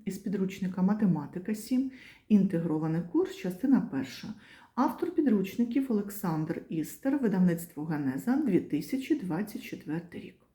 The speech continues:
Нехай А дорівнює сім м квадрат, додати п'ять м н, відняти н квадрат. Б дорівнює мінус шість м квадрат, дода-, додати два м н, додати три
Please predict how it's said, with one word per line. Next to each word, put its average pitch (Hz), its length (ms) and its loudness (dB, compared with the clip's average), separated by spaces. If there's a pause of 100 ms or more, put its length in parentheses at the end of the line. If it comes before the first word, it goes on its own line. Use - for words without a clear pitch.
(480)
Нехай 151 500 0 (120)
А 262 140 2
дорівнює 180 720 2 (260)
сім 190 320 2
м 156 160 2
квадрат, 151 600 -4 (420)
додати 175 520 2
п'ять 156 460 -2
м 139 180 0
н, 220 300 2
відняти 190 640 2
н 180 180 2
квадрат. 127 500 -8 (160)
Б 196 220 2
дорівнює 220 540 4 (460)
мінус 190 440 8
шість - 540 -6
м 160 160 -2
квадрат, 160 680 -4
дода-, 180 460 0
додати 175 480 0
два 156 400 -2
м 131 180 -2
н, 196 300 4 (360)
додати 185 460 2
три 196 360 0